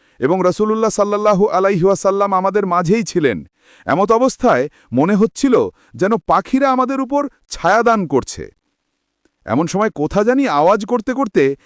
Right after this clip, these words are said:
এক উট পালিয়ে এসে লোকেদের দুই সারির মাঝে এসে সেজদায় পড়ে গেল। রাসূলুল্লাহ সাল্লাল্লাহু আলাইহি ওয়াসাল্লাম বসে পড়লেন এবং লোকদেরকে বললেন, "এই উটটির মালিক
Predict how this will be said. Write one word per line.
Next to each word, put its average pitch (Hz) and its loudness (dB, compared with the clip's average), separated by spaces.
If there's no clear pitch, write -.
এক 170 -2
উট 190 0
পালিয়ে 196 2
এসে 180 0
লোকেদের 214 2
দুই 190 -2
সারির 202 -2
মাঝে 170 0
এসে 226 -4
সেজদায় 156 0
পড়ে 147 2
গেল। 95 -2
রাসূলুল্লাহ 190 0
সাল্লাল্লাহু 185 0
আলাইহি 170 0
ওয়াসাল্লাম 175 0
বসে 135 -2
পড়লেন 208 -2
এবং 180 0
লোকদেরকে 196 0
বললেন, 202 2
"এই 190 2
উটটির 226 -2
মালিক 208 0